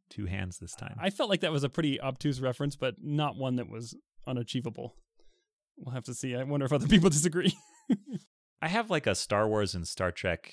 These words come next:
Speaker 1: blind spot in my cultural knowledge.
Speaker 2: Oh, really?
Speaker 1: I, I know about it through osmosis, but just doesn't, doesn't resonate with me like it does with a lot of people.
Speaker 2: Yeah. Huh.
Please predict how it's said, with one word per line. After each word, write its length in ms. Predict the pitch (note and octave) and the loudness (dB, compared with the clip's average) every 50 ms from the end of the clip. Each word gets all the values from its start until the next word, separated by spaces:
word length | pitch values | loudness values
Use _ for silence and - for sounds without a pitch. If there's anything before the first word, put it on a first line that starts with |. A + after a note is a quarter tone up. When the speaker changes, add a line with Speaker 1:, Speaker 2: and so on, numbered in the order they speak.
| - | -8
Speaker 1:
blind 260 | - G2 F#2 F#2 F2+ F2 | -4 -2 -2 0 -2 -4
spot 340 | - - G2+ F2+ F2 - - | -4 -4 -4 -4 -4 -4 -6
in 100 | - G2+ | -8 -8
my 140 | F#2 F2 E2+ | -6 -6 -8
cultural 680 | - - G2 F2+ - - - F#2 E2 D#2+ D#2+ E2 - _ - A2 | -6 -6 -8 -8 -8 -8 -6 -4 -4 -4 -4 -6 -8 _ -10 -6
knowledge. 500 | F2 E2 D#2+ D#2+ F2+ F#2+ - - - - - | -6 -4 -4 -4 -6 -8 -10 -12 -16 -12 -10
Speaker 2:
Oh, 320 | D#3+ D3+ B2+ A2 G2+ G2 G2+ G#2 | -8 -8 -8 -8 -10 -12 -14 -8
really? 400 | A#2 F3 A3 A3+ C#3+ A2 G#2 G#2 - - - - - - | -6 -4 -4 -2 -4 -4 -6 -10 -12 -18 -20 -20 -6 2
Speaker 1:
I, 140 | A2 A2 G#2+ | 4 4 4
I 120 | G2+ G2+ | 4 4
know 140 | G#2 A#2+ C3+ | 4 6 6
about 240 | C3+ B2 B2 A#2+ A2+ | 6 8 8 8 6
it 80 | G2+ - | 6 2
through 140 | - A#2 | 2 2
osmosis, 580 | G2+ F#2 F#2 F#2 F2+ F2+ - G2+ F2+ E2+ - - | 2 2 2 2 2 2 2 0 0 -2 -2 -6
but 300 | - - F2 D#2+ E2 - _ _ _ - | -4 -4 -4 -4 -4 -6 _ _ _ -16
just 160 | - - - | -12 -12 -10
doesn't, 320 | - G2+ F#2 G2 F#2+ F#2 - _ _ - | -10 -10 -10 -8 -10 -12 -14 _ _ -16
doesn't 220 | - F#2+ F#2+ F#2 | -14 -12 -6 -2
resonate 340 | F#2 F#2 F2+ F#2 F2 E2 - | -2 -2 -2 -2 -4 -6 -6
with 160 | - F2 - | -10 -12 -12
me 120 | - G#2+ G2+ | -12 -12 -12
like 160 | F#2 F#2+ - | -12 -12 -12
it 40 | G#2+ | -12
does 220 | - G#2 G2 G2 | -12 -12 -12 -12
with 80 | G2 G2 - - - _ - | -14 -16 -18 -20 -20 _ -14
a 60 | A2+ | -12
lot 160 | G2+ G2 G2 | -10 -10 -10
of 100 | G#2 - | -12 -14
people. 320 | - A#2+ A#2 - - B2 - _ _ _ - | -16 -16 -14 -14 -14 -14 -16 _ _ _ -10
Speaker 2:
Yeah. 240 | - A#2 A2+ A2+ G#2+ G#2+ - - - - - - _ _ _ _ _ _ _ _ _ _ - | -8 -8 -6 -6 -4 -2 -2 -2 -2 -4 -12 -20 _ _ _ _ _ _ _ _ _ _ -4
Huh. 120 | - - | -4 -4